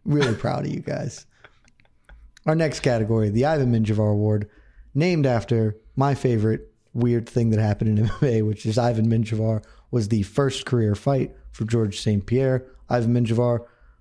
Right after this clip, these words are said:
mostly a bantamweight for his career, G S P, greatest fighter of all time, welterweight, middleweight champion. This is for who is the weirdest, most surprising opponent that Ronda Rousey faced in her career. And I gotta be honest, guys,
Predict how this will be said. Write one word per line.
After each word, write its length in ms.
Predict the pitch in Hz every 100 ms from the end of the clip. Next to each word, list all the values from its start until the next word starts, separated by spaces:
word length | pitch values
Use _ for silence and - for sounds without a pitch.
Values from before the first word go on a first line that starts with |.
| - - -
mostly 420 | 131 185 - 185
a 60 | 151
bantamweight 500 | 165 139 117 104 -
for 80 |
his 140 | 107 98
career, 260 | 120 120 107 110
G 180 | 127 113
S 140 | 107
P, 220 | 123 117
greatest 340 | 104 117 104 -
fighter 180 | 110
of 100 | 110
all 120 | 110 107
time, 260 | 117 110
welterweight, 360 | 110 107 110 117
middleweight 340 | 117 110 110
champion. 460 | - 120 113 120 113 - _ _ _ _ _ _ _ -
This 240 | 151 185
is 160 | 156 127
for 240 | 131 117 110
who 160 | 151
is 120 | 131 113
the 100 | 110
weirdest, 480 | 143 151 143 -
most 280 | 127 117 -
surprising 580 | 104 - 131 135 123 120
opponent 540 | 104 120 113 110 104 - - - _
that 320 | - 107 107 151
Ronda 240 | 107 107
Rousey 340 | 107 101 - 101
faced 300 | 104 101 -
in 60 |
her 80 | 101
career. 260 | - 117 117
And 120 | 123
I 80 | 185
gotta 160 | 277
be 100 | 151
honest, 280 | 127 185 220
guys, 320 | - - 143